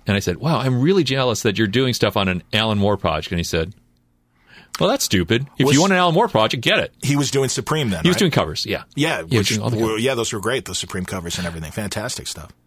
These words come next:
Speaker 1: And I was like, "You know what? He's totally right. I need to start contacting people." So I contacted Maximum Press.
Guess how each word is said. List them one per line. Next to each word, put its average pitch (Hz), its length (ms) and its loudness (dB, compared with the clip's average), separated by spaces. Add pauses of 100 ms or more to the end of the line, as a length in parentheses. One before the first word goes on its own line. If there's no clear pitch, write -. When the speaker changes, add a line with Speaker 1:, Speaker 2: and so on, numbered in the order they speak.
(160)
Speaker 1:
And 139 100 2
I 143 40 0
was 139 100 -2
like, 131 140 -2 (180)
"You 156 80 0
know 175 80 2
what? 247 120 2
He's 160 120 0
totally 104 300 0
right. 123 240 0
I 101 100 0
need 123 160 -2
to 117 60 0
start 113 200 0
contacting 90 440 -2
people." 90 180 -2
So 117 100 2
I 98 40 2
contacted 107 480 0
Maximum 104 320 0
Press. 92 420 -2